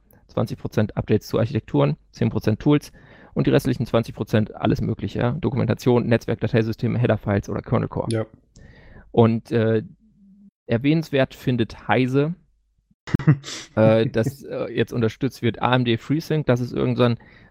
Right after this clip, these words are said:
Speaker 1: äh, Gamer-Kram für Bildschirme und, äh,
Speaker 2: Es ist
Speaker 1: Frequenz,
Speaker 2: ganz, ist ganz
Speaker 1: Wiederholfrequenz,
Speaker 2: neu. Ist
Speaker 1: äh,
Speaker 2: ganz neu.
Speaker 1: Dingsbums. Das gibt's schon, gibt's auch schon irgendwie ganz lange, meine ich. Das hab ich sogar schon mal gehört, obwohl ich mich da einfach nicht mit beschäftige.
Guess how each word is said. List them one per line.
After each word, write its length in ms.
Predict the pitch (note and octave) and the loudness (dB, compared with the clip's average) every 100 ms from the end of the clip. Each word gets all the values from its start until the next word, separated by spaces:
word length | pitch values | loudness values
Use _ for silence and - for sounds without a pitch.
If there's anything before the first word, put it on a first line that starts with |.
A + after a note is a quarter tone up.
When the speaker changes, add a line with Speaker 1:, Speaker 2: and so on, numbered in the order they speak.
| - | 0
Speaker 1:
äh, 420 | A2+ A2 A2+ A2 - _ _ _ | 4 4 4 0 -6 _ _ _
Gamer-Kram 640 | - B2 B2 B2 - A#2+ A#2 | -2 0 0 -2 0 0 0
für 340 | - A2+ A2 | 0 0 0
Bildschirme 760 | - A2+ C3 - C3 A#2+ A#2 | -4 -2 -2 0 0 2 2
und, 340 | A#2+ A2+ A2+ - | 2 0 -2 -2
äh, 320 | A#2+ A2+ A2 - - | 0 2 0 -4 -8
Speaker 2:
Es 140 | - B2 | -6 -4
ist 100 | C#3 | 2
Speaker 1:
Frequenz, 20 | |
Speaker 2:
ganz, 320 | A#2 C#3 C3+ - | 4 4 2 -12
ist 80 | - | -6
ganz 120 | C3+ | 0
Speaker 1:
Wiederholfrequenz, 520 | A#2+ C3+ C#3 C3+ B2 C3 | 2 2 0 0 2 2
Speaker 2:
neu. 60 | A#2 | 2
Ist 560 | - - - _ - | -2 -12 -20 _ -6
Speaker 1:
äh, 40 | - | 2
Speaker 2:
ganz 0 | |
neu. 140 | A#2+ C3 | 2 2
Speaker 1:
Dingsbums. 460 | C3+ G2+ G2+ C3 B2+ | -2 -2 -4 -6 -4
Das 180 | A#2+ - | -4 -4
gibt's 160 | B2+ - | -6 -4
schon, 260 | B2+ A#2+ | -2 -2
gibt's 200 | A#2+ - | -2 -6
auch 120 | - A2+ | -10 -6
schon 260 | C3 A#2+ - | -4 -4 -6
irgendwie 500 | A#2+ A#2 A#2 A#2+ - _ _ - - | -4 0 0 -2 -8 _ _ -14 0
ganz 240 | A#2 A#2 | 0 2
lange, 300 | A#2+ C#3+ B2+ - - _ _ | -2 -2 -4 -8 -20 _ _
meine 240 | A2+ A#2 | -4 -4
ich. 100 | C3 | -4
Das 160 | - B2 | -4 -2
hab 100 | B2 | -2
ich 100 | - | -4
sogar 220 | - A#2 | -4 -2
schon 160 | A2 A#2+ | 0 -2
mal 80 | A2+ | -2
gehört, 320 | A2 A2 B2+ | 0 0 0
obwohl 260 | A2+ - A2+ | -2 -4 -4
ich 160 | A2+ - | -4 -6
mich 140 | A#2+ | -6
da 100 | - | -2
einfach 260 | A2+ A#2 A#2+ | -2 0 0
nicht 140 | B2+ - | 0 -2
mit 120 | G#2+ | -6
beschäftige. 540 | A2+ A2+ - A2+ C3+ | -4 -4 -2 0 0